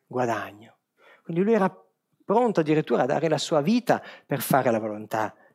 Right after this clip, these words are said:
di Dio. Quali sono le cose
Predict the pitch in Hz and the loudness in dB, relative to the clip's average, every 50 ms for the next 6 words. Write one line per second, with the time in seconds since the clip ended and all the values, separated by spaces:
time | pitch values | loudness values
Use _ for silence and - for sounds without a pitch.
0 | _ _ _ - 104 107 98 110 110 107 110 110 113 110 _ _ _ _ _ _ | _ _ _ -14 -12 -12 -8 -8 -8 -8 -8 -12 -14 -16 _ _ _ _ _ _
1 | _ _ _ _ _ _ _ _ _ _ _ _ _ _ _ _ _ _ _ _ | _ _ _ _ _ _ _ _ _ _ _ _ _ _ _ _ _ _ _ _
2 | _ _ _ _ _ _ _ _ - - - - - - - - _ _ _ _ | _ _ _ _ _ _ _ _ -20 -20 -18 -18 -20 -20 -20 -20 _ _ _ _
3 | _ _ _ _ _ _ - - 277 294 302 262 - 165 143 127 120 123 127 - | _ _ _ _ _ _ -2 0 2 2 2 2 2 2 2 2 4 2 2 2
4 | - 143 120 113 123 117 117 117 104 104 - - - | 2 2 4 4 2 2 0 0 0 -2 -4 -8 -14